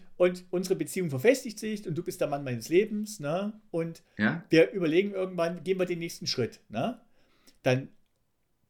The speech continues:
Speaker 1: dann wägt man das in einer Stadt wie München noch viel, viel länger ab, ob man sich darauf einlässt, zusammenzuziehen, weil für den Fall, dass man sich trennt, ne, die neue Wohnungssuche einfach die Hölle auf Erden ist.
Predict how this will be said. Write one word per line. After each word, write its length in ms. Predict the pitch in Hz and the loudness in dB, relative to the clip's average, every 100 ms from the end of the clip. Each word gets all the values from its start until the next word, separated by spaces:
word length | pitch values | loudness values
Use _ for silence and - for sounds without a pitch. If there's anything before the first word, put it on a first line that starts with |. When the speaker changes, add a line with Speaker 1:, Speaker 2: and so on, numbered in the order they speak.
| _ | _
Speaker 1:
dann 240 | - 135 123 | 0 2 4
wägt 320 | 190 - - | 4 2 -4
man 180 | 185 165 | -4 -2
das 140 | 170 | -6
in 80 | 160 | -6
einer 80 | 139 | -4
Stadt 220 | 175 180 | -4 -4
wie 60 | 151 | -6
München 280 | 185 202 147 | -6 -6 -4
noch 140 | 131 | -6
viel, 280 | - 269 311 | 0 2 2
viel 180 | 240 208 | 0 0
länger 300 | 202 196 - | 0 0 -4
ab, 240 | 180 190 - _ _ - | -6 -10 -18 _ _ -2
ob 160 | 175 | 0
man 120 | 170 156 | -2 -4
sich 200 | 160 - | -6 -4
darauf 280 | 147 147 - | -4 -4 -4
einlässt, 380 | 147 202 180 | -4 -2 -4
zusammenzuziehen, 680 | 160 156 226 196 - 156 147 | -6 -6 -6 -8 -10 -8 -2
weil 140 | 123 123 | 0 0
für 120 | 131 | -4
den 160 | 120 117 | -8 -8
Fall, 300 | - 233 320 | -4 -2 -2
dass 180 | 214 190 | -6 -6
man 140 | 170 | -8
sich 180 | 139 - | -8 -8
trennt, 460 | - 208 143 127 _ _ _ _ | -4 -4 -4 -8 _ _ _ _
ne, 320 | 120 147 220 - _ _ _ _ - | -2 -2 -2 -8 _ _ _ _ -8
die 80 | 139 | 0
neue 260 | 135 214 180 | 6 8 6
Wohnungssuche 720 | 220 214 - 131 135 123 - | 2 -4 -6 -8 -2 -2 -2
einfach 300 | 123 127 123 | -8 -8 -4
die 120 | 123 | 0
Hölle 160 | 131 175 | 2 2
auf 120 | 175 | 2
Erden 260 | 165 170 95 | -2 -6 -6
ist. 320 | 95 - | -10 -12